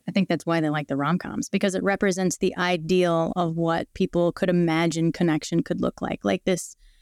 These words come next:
this pair skater on the ice that is moving in unison and just doing things so well. And so when we're able to create unison, let's say, uh, synchronization in our daily lives, we feel good.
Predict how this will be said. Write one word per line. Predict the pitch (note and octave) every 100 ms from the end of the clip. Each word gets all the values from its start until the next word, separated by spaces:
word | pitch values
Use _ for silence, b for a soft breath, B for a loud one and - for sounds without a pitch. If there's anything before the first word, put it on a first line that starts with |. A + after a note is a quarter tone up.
| _ _
this | F#3+ F#3+ F3+ -
pair | - G#3 G#3
skater | - - G3+ G3
on | F#3+ F#3
the | F#3
ice | F3+ F3+ E3+ -
that | F#3
is | F3+ E3+
moving | F#3 F3+ F#3 F3+
in | F3+ F3
unison | F3 E3+ - F3 E3 F3
and | - F3
just | F3 E3 -
doing | F3+ F3+ F3
things | F3 E3 E3 -
so | - F3
well. | E3 D#3+ - -
And | F#3
so | - F3+ F3+ F3 - - -
when | - A3+ D4+
we're | E4+
able | C#4 A#3+
to | G#3
create | F#3+ - F#3 E3+ F3 F3 -
unison, | F3+ F3+ F3 - - - - E3+
let's | F3+ -
say, | - E3 D#3+ -
uh, | - -
synchronization | - F3+ F3+ F3 E3 E3 - E3+ D#3+
in | - E3+
our | E3+ F3+
daily | - E3+ - F3 -
lives, | - - - G3+ - - _ - -
we | G3+
feel | C4+ D#4
good. | B3 C#4+